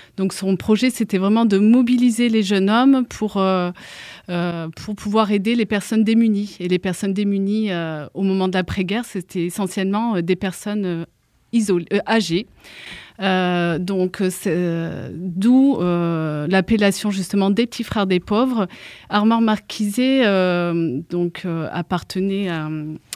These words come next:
enfin, avait des croyances religieuses et, euh, avait envie, euh, que cette, euh, association ait plutôt un sens religieux.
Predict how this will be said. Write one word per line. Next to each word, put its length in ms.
enfin, 180
avait 180
des 120
croyances 420
religieuses 720
et, 320
euh, 540
avait 280
envie, 580
euh, 220
que 160
cette, 340
euh, 240
association 800
ait 60
plutôt 280
un 100
sens 240
religieux. 680